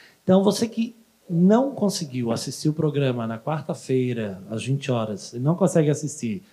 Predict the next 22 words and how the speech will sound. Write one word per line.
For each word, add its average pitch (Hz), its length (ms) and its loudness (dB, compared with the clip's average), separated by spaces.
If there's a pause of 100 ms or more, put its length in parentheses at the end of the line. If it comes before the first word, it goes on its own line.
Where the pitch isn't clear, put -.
(260)
a 127 140 -4
reprise 127 500 2
sábado 127 520 0
às 110 100 -6
vinte 117 300 -8
e 120 40 0
uma 113 280 -2
aqui - 180 -18
na 127 100 -6
Premier 117 320 -8
T 117 120 -10
V, 135 220 -2 (320)
você 180 200 0
pode 190 260 2
baixar 160 420 -2
no 127 80 -6
seu 190 180 0
celular, 147 680 -2
sem - 280 -2
pagar 135 480 -6
absolutamente 165 880 -4
nada, 117 260 -6